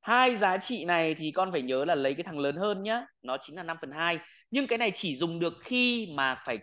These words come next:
cùng dấu lớn, lớn hơn. Đây, hai con cùng nhìn. Con có nhìn thấy có cùng là màu vàng lớn hơn đúng không? Thì ta sẽ lấy cái giá trị lớn hơn. Được chưa nào? Tức là bởi vì nó thực ra nó chính là như thế này này. Đơn giản là nó là lý do là như thế này.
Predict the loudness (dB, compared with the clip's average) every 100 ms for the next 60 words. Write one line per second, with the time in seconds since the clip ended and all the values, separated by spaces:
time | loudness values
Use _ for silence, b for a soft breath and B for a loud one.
0 | _ 2 4 2 -2 2 2 2 -2 -2
1 | -2 0 2 4 6 6 4 -12 _ _
2 | 2 2 0 -4 0 0 -2 -6 -6 -6
3 | -10 _ -4 -2 -2 -2 -2 -4 -4 -6
4 | -2 -2 -4 -8 -6 2 2 2 -2 -6
5 | -4 -6 -2 -2 -4 -10 _ _ _ -10
6 | -6 -2 -2 -2 -2 0 0 -2 -6 -8
7 | -10 -10 -8 -8 -4 -4 -4 -8 _ -12
8 | -10 -2 0 0 -2 B B B -2 0
9 | 4 2 2 -4 -4 -4 -2 -2 -4 -8
10 | -10 -8 -8 -8 -8 -10 -8 -4 -2 -2
11 | -4 -8 -8 -8 -8 -10 -12 -6 -6 -6
12 | -10 -12